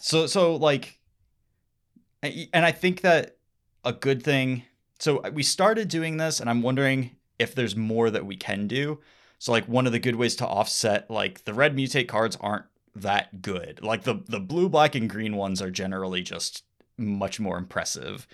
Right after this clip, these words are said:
than the red and the white ones. For red, I think we have some good features with cards like Dreadhorde Arcanist and Krenko that even if the mutate cards aren't great, we have some stuff that's really good to mutate onto,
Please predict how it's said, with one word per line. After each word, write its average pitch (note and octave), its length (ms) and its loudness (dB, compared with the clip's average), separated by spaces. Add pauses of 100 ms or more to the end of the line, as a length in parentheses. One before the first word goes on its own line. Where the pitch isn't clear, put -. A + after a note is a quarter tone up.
(440)
than G2+ 200 0
the F#2+ 100 -2
red F#2+ 200 -4
and G2 120 -8
the G2 60 -6
white - 260 -6
ones. G2 380 -10 (420)
For B2 160 0
red, C#3+ 560 2 (340)
I G#2+ 100 -4
think A#2 400 -2
we G#2+ 320 -8
have G#2+ 320 0
some A#2+ 400 2
good G#2+ 600 0 (420)
features G#2 680 -4
with G#2 160 -8
cards F#2+ 260 -2
like F#2 140 -4
Dreadhorde G2+ 420 0
Arcanist F#2+ 760 -4
and G#2 180 0
Krenko F#2+ 680 -2 (520)
that G2+ 300 2
even D3+ 200 0
if C3+ 100 -2
the B2+ 60 -2
mutate A#2 360 -2
cards G#2 240 0
aren't F#2 180 -6
great, A2 400 0
we A2 140 -2
have G#2 100 2
some A2+ 140 -6
stuff G2+ 240 -4
that's G2 180 -10
really G#2 320 -4
good F#2 280 -6
to - 100 -6
mutate F#2 420 -6
onto, F#2+ 640 -6